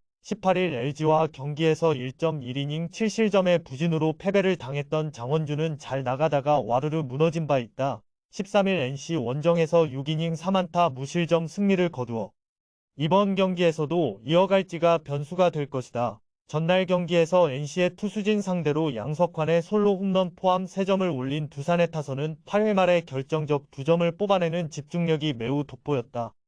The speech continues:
그리고 이 점이 현재 두산이 가장 믿어야 할 부분이다.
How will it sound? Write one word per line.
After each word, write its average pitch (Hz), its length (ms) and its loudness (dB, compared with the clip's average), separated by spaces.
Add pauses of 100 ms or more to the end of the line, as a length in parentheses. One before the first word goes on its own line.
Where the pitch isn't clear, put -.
(120)
그리고 156 420 -2
이 139 200 -6
점이 139 340 -6
현재 180 380 0
두산이 143 540 -4
가장 160 400 -2
믿어야 156 380 4
할 151 140 -2
부분이다. 113 560 -8